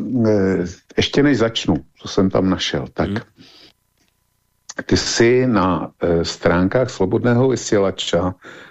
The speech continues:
Speaker 1: eh, sdílel příspěvek, který napsal profesor Drulák, eh, pro časopis Argument, kde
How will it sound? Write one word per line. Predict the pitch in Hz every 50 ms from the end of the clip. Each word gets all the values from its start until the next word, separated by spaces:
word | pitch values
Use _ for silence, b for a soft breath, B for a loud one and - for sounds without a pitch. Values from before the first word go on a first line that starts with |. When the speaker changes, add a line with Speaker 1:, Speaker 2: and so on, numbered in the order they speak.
| B B _
Speaker 1:
eh, | - - 92 87 92 90 85 82 85 82
sdílel | 80 - 87 90 95 98 104 117 127 127
příspěvek, | 127 - - - - - 95 92 98 98 107 107 - -
který | - 107 101 104 104 104 104 110 - -
napsal | 98 95 90 - - - - 107 104 107 107 101
profesor | - - - 95 - - - - - 120 110 107
Drulák, | 95 87 95 90 90 87 80 78 82 85 104 123 - - - - _ _ _ _ B B B B B B B B B _ - -
eh, | - 104 90 85 85 80
pro | - - 85 85 85
časopis | 82 - 90 82 - - 95 - - 85 -
Argument, | - 92 90 87 80 90 101 110 98 71 67 - - _ B B B B _ _ _ _ _ _ _ _ _ _ _ _ _ _ _ _ _ _ _ _ _ _ _ _ _ _ _ _
kde | 90 82 - 98 - 90 92 90 90 87 87